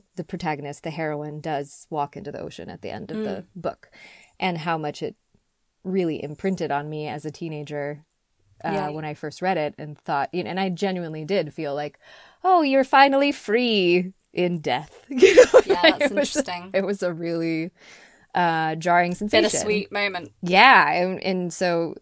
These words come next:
Speaker 1: because you do feel, like, proud of her and happy for her that she was able to make this terrible, brave choice to escape,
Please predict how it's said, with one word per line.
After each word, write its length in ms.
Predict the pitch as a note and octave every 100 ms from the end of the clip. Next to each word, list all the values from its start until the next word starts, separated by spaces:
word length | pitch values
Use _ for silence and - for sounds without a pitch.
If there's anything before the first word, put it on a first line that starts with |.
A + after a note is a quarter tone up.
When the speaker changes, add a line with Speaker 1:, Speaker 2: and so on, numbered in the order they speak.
| _ _ - -
Speaker 1:
because 300 | F#3+ G#3+ F#3+
you 80 | G#3
do 180 | G3 A3
feel, 260 | - G3+
like, 240 | F#3+ F3 -
proud 300 | - F#3 F#3
of 100 | F3+
her 140 | F3+
and 160 | E3 D#3
happy 280 | E3+ F3 E3
for 140 | E3+
her 140 | E3 D3+
that 160 | C#3
she 160 | - E3
was 240 | D#3 D#3
able 220 | D#3+ D#3+
to 100 | E3
make 280 | D#3+ E3 E3
this 260 | F3 F3 - _ -
terrible, 500 | F#3 E3+ E3+ F3+ D#3+
brave 380 | D3+ E3+ E3 D#3
choice 360 | F#3+ F3+ D#3+
to 120 | -
escape, 520 | D3 - - D#3+ D#3+